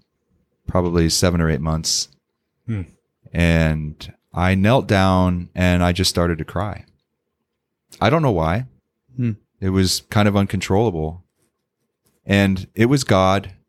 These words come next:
Speaker 1: trying to bring me back. I mean, you know, it, six or seven months out of a college, you know, life. Uh, uh, but, you know, he, he recognized that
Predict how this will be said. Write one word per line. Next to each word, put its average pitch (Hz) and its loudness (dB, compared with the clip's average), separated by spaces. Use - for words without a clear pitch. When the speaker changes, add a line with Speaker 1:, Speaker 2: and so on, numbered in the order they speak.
Speaker 1:
trying 104 -2
to 98 -8
bring 101 2
me 95 0
back. 90 -6
I - -2
mean, 110 2
you 135 -4
know, 90 0
it, - -6
six - -2
or 127 0
seven 113 0
months 117 -2
out 110 0
of 104 0
a 101 2
college, 113 0
you 107 -2
know, 98 2
life. 92 0
Uh, 85 -6
uh, - -12
but, 101 0
you 123 2
know, 113 4
he, 120 2
he 120 2
recognized 104 0
that 85 -4